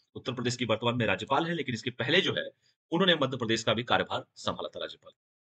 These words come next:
चलिए अगले प्रश्न पे बात करते हैं। अट्ठाईस जनवरी दो हज़ार तेईस को, अट्ठाईस जनवरी दो हज़ार तेईस को महान स्वतंत्रता सेनानी लाला लाजपत राय की कौन सी जयंती मनाई गई है?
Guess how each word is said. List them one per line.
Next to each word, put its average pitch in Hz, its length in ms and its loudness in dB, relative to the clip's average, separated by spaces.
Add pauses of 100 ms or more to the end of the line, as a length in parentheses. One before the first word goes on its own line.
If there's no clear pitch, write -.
(1000)
चलिए 139 180 6
अगले 139 120 2
प्रश्न 131 180 -4
पे 127 80 -2
बात 123 180 2
करते 120 200 -2
हैं। 123 100 -6 (680)
अट्ठाईस 170 640 4
जनवरी 151 420 4
दो 147 220 2
हज़ार 123 200 6 (100)
तेईस 104 280 6
को, - 120 -20 (500)
अट्ठाईस 127 520 2
जनवरी 110 420 -2 (480)
दो 202 140 8
हज़ार 190 280 6
तेईस 120 320 4
को 180 240 4
महान 175 420 6
स्वतंत्रता 135 540 -2
सेनानी 107 460 2 (600)
लाला 151 500 6
लाजपत 117 480 2
राय 98 200 4
की 175 160 -6
कौन 180 420 -4
सी 220 200 0
जयंती 123 440 2
मनाई 95 240 4
गई 85 120 -8
है? - 180 -18